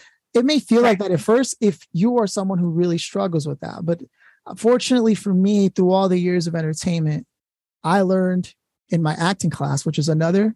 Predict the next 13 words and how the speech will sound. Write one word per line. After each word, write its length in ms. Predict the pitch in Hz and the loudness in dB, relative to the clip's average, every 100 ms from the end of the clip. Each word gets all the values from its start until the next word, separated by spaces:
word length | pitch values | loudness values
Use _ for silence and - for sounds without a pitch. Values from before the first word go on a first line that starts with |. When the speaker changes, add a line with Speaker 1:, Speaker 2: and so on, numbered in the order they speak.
| _ | _
Speaker 1:
and 140 | 160 | 2
this 120 | 156 | 2
will 60 | 175 | 2
be 80 | 165 | 2
the 80 | 151 | 2
final 300 | 160 160 165 | 0 0 0
one, 100 | 156 | 0
I 40 | |
promise, 340 | 143 170 160 - | -2 -4 -4 -8
framework 600 | - 208 214 151 151 - _ _ _ | -2 2 2 2 -2 -12 _ _ _
that 80 | 156 | -2
I 80 | 147 | 0
can 240 | - | -2